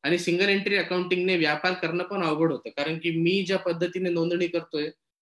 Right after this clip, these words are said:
तसा समुद्राच्या पलीकडे असलेला व्यापारी त्याच पद्धतीने नोंदणी करेल का? मग आमचे एकमेकांच्या वह्या बरोबर match कशा करतील? ह्याच्यामुळे व्यापारासाठी पण हे कामाचं नव्हतं.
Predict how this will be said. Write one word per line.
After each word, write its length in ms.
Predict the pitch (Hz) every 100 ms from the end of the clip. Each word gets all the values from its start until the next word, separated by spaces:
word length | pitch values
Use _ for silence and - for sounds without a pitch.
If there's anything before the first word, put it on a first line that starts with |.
| -
तसा 420 | 160 185 180 180
समुद्राच्या 540 | 175 151 165 170 170 170
पलीकडे 400 | 165 165 170 165
असलेला 320 | 165 170 160
व्यापारी 360 | 151 151 156 156
त्याच 280 | 160 165
पद्धतीने 380 | - 165 165 170
नोंदणी 320 | 160 156 156
करेल 300 | 151 147 143
का? 160 | 120 117 - _ _ _ -
मग 100 | 160
आमचे 340 | 156 156 170
एकमेकांच्या 720 | 170 147 151 160 160 165 165
वह्या 340 | 147 151 156 151
बरोबर 400 | 147 147 151 151
match 260 | 147 147
कशा 180 | 143 147
करतील? 400 | 139 123 - 117 - _
ह्याच्यामुळे 640 | _ _ 151 175 180 185
व्यापारासाठी 640 | 156 156 170 175 170 180
पण 120 | 165
हे 60 | 170
कामाचं 440 | 160 147 143 143
नव्हतं. 260 | 139 110 -